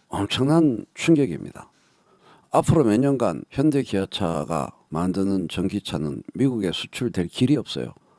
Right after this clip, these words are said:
사실상 금수 조치에 맞먹는 일을 한 겁니다. 이 일에 있어서만큼은 최인호 티비가 말씀드리는 바와 같은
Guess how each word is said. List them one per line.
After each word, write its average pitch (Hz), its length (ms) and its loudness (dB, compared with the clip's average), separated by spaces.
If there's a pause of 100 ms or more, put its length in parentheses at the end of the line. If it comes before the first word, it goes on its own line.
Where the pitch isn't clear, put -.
(420)
사실상 135 500 0
금수 160 760 4
조치에 107 440 0
맞먹는 82 640 0 (100)
일을 92 300 -2
한 67 100 -6
겁니다. - 520 -12
이 202 160 4
일에 165 420 6
있어서만큼은 82 800 -2 (180)
최인호 139 300 4
티비가 107 380 0
말씀드리는 90 600 0
바와 71 280 0
같은 - 400 -6